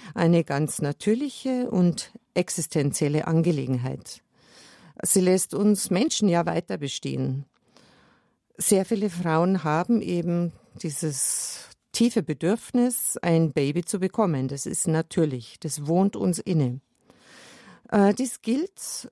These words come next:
für Paare im Allgemeinen ebenso. Und in unserer Gesellschaft, äh, im Westen ist dies oft verdrängt oder man gesteht es sich gar nicht mehr zu. Deshalb wird ja Fruchtbarkeit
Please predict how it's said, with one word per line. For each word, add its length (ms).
für 200
Paare 360
im 220
Allgemeinen 640
ebenso. 640
Und 320
in 140
unserer 380
Gesellschaft, 1000
äh, 220
im 120
Westen 640
ist 460
dies 360
oft 280
verdrängt 760
oder 160
man 260
gesteht 500
es 180
sich 200
gar 160
nicht 240
mehr 160
zu. 300
Deshalb 440
wird 200
ja 120
Fruchtbarkeit 1200